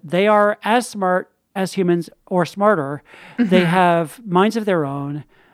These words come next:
Speaker 1: They are capable of forming ideas and plans and wishes and strategies. And they're, they're basically, they're basically like people,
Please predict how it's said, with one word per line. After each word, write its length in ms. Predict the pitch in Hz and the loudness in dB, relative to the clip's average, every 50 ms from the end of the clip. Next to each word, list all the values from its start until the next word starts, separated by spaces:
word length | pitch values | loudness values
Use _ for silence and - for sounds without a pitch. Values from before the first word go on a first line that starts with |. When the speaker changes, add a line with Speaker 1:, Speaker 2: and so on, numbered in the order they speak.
| _ - | _ -20
Speaker 1:
They 420 | 214 226 180 147 185 180 180 175 | -18 -16 -8 -4 -2 -2 0 0
are 140 | 170 165 170 | -2 -2 -4
capable 640 | - - - 196 190 - - 208 196 190 190 180 - | -6 -6 -6 -8 -8 -6 -4 -2 -2 -2 -2 -2 -4
of 300 | - 165 156 156 147 - | -6 -6 -6 -8 -8 -10
forming 760 | - - - 185 180 180 175 175 170 165 165 165 165 160 - _ _ _ _ - | -12 -8 -4 -2 -2 0 0 -2 -2 -2 -2 -4 -6 -8 -10 _ _ _ _ -6
ideas 720 | 185 175 170 143 - 175 175 185 185 185 185 185 185 175 - | -4 -4 -4 -4 -4 -2 -2 0 0 0 0 -2 -2 -4 -8
and 220 | - 170 156 147 | -10 -10 -10 -10
plans 800 | - - - 185 175 175 175 170 170 170 170 170 170 170 - - - - - | -10 -8 -6 -4 -2 -2 -2 -2 -4 -4 -4 -6 -8 -10 -12 -16 -18 -14 -10
and 440 | 160 156 151 147 147 147 151 - - _ _ - - _ _ _ _ _ - | -10 -8 -8 -8 -8 -8 -10 -10 -14 _ _ -20 -20 _ _ _ _ _ -4
wishes 680 | 156 185 190 - - 202 185 175 170 170 165 147 - - - | -2 -2 0 0 -2 -2 -2 -2 -2 -4 -6 -8 -12 -14 -12
and 420 | - 170 160 156 147 147 147 151 - | -8 -8 -6 -6 -6 -8 -8 -10 -12
strategies. 880 | - - - 196 202 214 214 202 151 - 156 143 139 143 151 147 - - - - | -10 -4 0 2 2 2 2 -2 -4 -8 -10 -10 -10 -12 -14 -16 -18 -18 -12 -8
And 260 | 175 165 160 160 156 | -6 -4 -4 -4 -4
they're, 260 | 160 170 170 165 160 143 - - | -4 -6 -6 -6 -8 -10 -10 -6
they're 360 | 185 175 175 175 175 156 - _ - - - - _ _ | -4 -2 -2 -2 -2 -4 -8 _ -20 -20 -20 -20 _ _
basically, 960 | - 240 262 269 240 - 294 294 - - 190 190 180 170 165 165 165 160 147 - _ _ _ _ _ _ _ _ _ _ _ - | 4 4 4 4 2 -2 -6 -6 -6 -6 -6 -4 -4 -4 -4 -6 -6 -8 -10 -14 _ _ _ _ _ _ _ _ _ _ _ -2
they're 120 | 202 196 | 0 0
basically 440 | 185 190 208 233 226 - - 220 190 | 2 4 2 2 2 0 -6 -6 -6
like 340 | 175 156 160 180 180 - - | -2 0 0 0 0 -2 -6
people, 640 | - - 175 170 - 208 220 220 220 226 220 220 | -10 -8 -6 -6 -2 -2 0 0 0 0 -2 -4